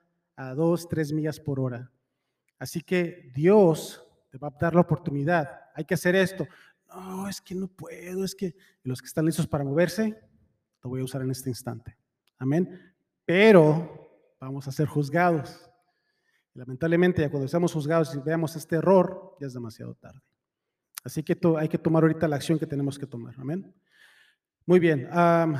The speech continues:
una cosa que también me acordó, me, me recordó esa palabra que le dieron a ella, es sobre el infierno. Y la razón que digo eso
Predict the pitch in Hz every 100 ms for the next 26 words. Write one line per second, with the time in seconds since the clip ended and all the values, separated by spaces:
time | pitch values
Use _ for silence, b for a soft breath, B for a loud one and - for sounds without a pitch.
0 | B B 180 202 190 190 - 160 170 190
1 | 190 156 147 175 170 156 156 147 156 151
2 | 151 143 156 196 156 147 - - 139 156
3 | - 147 151 147 143 151 147 143 180 151
4 | 139 B B B B B B - 151 -
5 | - - _ _ _ _ _ _ _ -
6 | 151 143 139 135 - 170 165 120 107 -
7 | _ _ _ _ _ _ _ _ - 143
8 | 135 - - 202 185 156 147 147 139 135
9 | 147 143